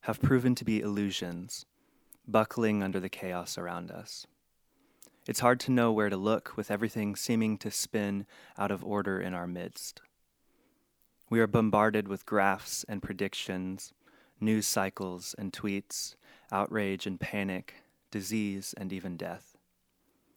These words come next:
And this spinning out of order runs deep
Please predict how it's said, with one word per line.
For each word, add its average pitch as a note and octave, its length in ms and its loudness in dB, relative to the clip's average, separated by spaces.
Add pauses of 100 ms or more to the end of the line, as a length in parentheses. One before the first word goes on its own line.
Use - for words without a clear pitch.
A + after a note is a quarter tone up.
(160)
And A2+ 140 0
this A2+ 200 -2
spinning A2+ 440 2
out G#2+ 140 -2
of G2+ 140 -4
order G2+ 420 -4 (280)
runs A2 340 0
deep B2+ 320 -2